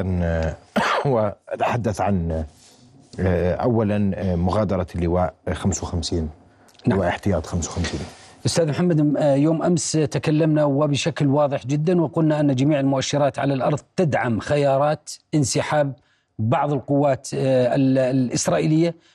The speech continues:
Speaker 2: الموجودة في قطاع غزة، واستندنا حينها على بعض التحركات، وأكدنا أن هناك تقهقر للقوات الإسرائيلية في ثلاث مناطق رئيسية في الشمال والوسط والجنوب.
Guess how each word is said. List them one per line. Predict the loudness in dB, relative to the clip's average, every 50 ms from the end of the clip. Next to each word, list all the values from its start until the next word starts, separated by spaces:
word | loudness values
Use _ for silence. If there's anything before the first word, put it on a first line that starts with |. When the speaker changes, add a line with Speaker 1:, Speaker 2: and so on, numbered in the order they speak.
| _ _ 0
Speaker 2:
الموجودة | 2 2 2 2 2 2 2 0
في | 0 0 -2
قطاع | -2 -2 -2 -2 0 0
غزة، | 0 0 0 2 2
واستندنا | 2 0 0 0 0 0 2 2 0 -2 -2
حينها | 0 0 0 0 2 0 -2 -4 -6 _ -20 _ _ _
على | -2 0 2 2 2
بعض | 2 0 0 0 -2
التحركات، | -4 _ -6 -4 -2 -2 -2 -2 0 0 0 0 0 -2 _ _ _ _ _ _ _ _ _ _ _
وأكدنا | 0 0 0 0 0 -2 0 0 0 2
أن | 2 2
هناك | 2 2 2 0 0 0
تقهقر | -2 -4 -2 -2 -4 -6 -4 -8 -8 -8 -8 _ _ _ -2
للقوات | -2 -2 0 0 2 2 2 0 -2
الإسرائيلية | -6 -6 -2 0 0 2 4 4 4 4 2 2 -2 _ _ _ _ _ _
في | -2 -2 0
ثلاث | 2 2 0 0 0 2
مناطق | 0 2 2 0 -2 -4 -2 -2
رئيسية | 0 0 0 0 2 2 2 2
في | 0 -2
الشمال | -4 -2 0 2 4 4 2 2 0 -6 _ _ _ _ _ _ _ _
والوسط | 0 2 2 2 0 0 -2 -4 -2 0
والجنوب. | 0 2 2 2 2 2 0 -2